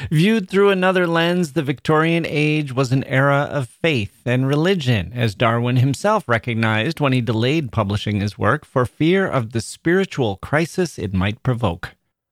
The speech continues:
And somewhere in the middle, perhaps residing within this tension, was a great rise of belief in the supernatural, the occult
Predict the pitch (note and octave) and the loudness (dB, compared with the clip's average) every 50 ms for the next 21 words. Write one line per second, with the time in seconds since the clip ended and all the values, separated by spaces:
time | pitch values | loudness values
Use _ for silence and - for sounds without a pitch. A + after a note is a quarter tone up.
0 | _ _ _ _ _ A#2 G#2+ G2+ F#2+ F#2+ - - - - B2+ B2 B2 B2+ B2 B2 | _ _ _ _ _ 0 2 2 2 0 -4 -6 -4 0 2 2 2 2 2 2
1 | B2 B2+ B2+ B2+ - C3 B2 B2+ C3 C3 C3+ D3 D#3+ D3+ - - F2+ - - _ | 2 0 0 0 0 0 2 2 2 0 0 -2 -2 -2 -4 -4 -8 -12 -14 _
2 | - - - - F#2 G#2 F#2 F#2+ A2+ - - - - A2+ A2 G#2+ A#2 G#2+ A2+ B2 | -12 -12 -8 -6 -4 -2 -2 -2 -4 -6 -6 -4 -2 -2 -2 0 0 0 2 2
3 | B2+ C3+ C3+ C3 B2+ B2+ A#2 C3 C#3 C#3 D3 D3 D3 D3 C#3 - - - D#3 D3 | 2 2 2 2 0 2 2 2 0 0 0 0 0 0 -2 -2 -2 -2 0 0
4 | C#3 - - D3 C3+ C3 B2+ - - - - - - _ _ - C3+ B2 G#2+ A#2+ | -2 -2 0 0 0 0 0 -2 -4 -10 -20 -20 -20 _ _ -2 -2 0 0 0
5 | A#2 G2+ G2 G#2+ A#2+ C3+ D3+ E3+ - - C3 B2+ B2 C3 C#3+ C#3+ D3 D3+ D3+ D3 | 0 0 0 0 2 2 2 0 -2 -2 -2 0 0 2 2 2 2 2 2 0
6 | C3+ A#2+ C3+ B2 A2 G#2 A2 A#2 B2+ A#2+ A#2+ B2+ C3 C#3+ D3 D3+ D3 B2 - - | 0 0 -2 -2 -2 -4 -4 -2 0 0 2 2 2 2 2 0 0 -2 -4 -4
7 | - D3 C3+ C3+ C3+ C3 B2 - - - - C#3 C#3+ - D3+ D3 C3+ B2 B2 C#3+ | -2 0 2 2 2 0 -2 -4 -6 -4 -4 -4 -2 0 0 2 2 4 4 2
8 | D#3+ - - - G#2+ F2 G#2 G2+ F#2 A2+ G#2+ A#2 A2+ A2+ A2+ - - - - F3 | 2 0 -2 -4 -4 -2 -2 -4 -4 -4 -2 -2 -2 -2 -4 -6 -6 -2 0 2
9 | F3+ F3 D3+ - - - | 2 2 0 -2 -8 -18